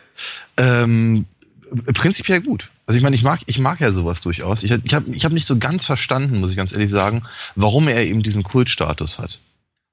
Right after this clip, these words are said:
Ähm, das mag aber, ich meine, das ist halt immer,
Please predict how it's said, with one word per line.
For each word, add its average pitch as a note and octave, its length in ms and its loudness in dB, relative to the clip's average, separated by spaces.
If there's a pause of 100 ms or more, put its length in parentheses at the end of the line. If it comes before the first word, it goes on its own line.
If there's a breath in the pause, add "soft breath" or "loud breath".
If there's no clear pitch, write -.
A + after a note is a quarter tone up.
(200)
Ähm, F#2+ 920 2 (1500)
das A#2+ 180 2
mag C3+ 240 2
aber, B2+ 160 -2
ich A2+ 80 -4
meine, B2 140 -4
das A#2+ 80 -4
ist B2 80 -8
halt B2+ 120 -2
immer, C3+ 140 -2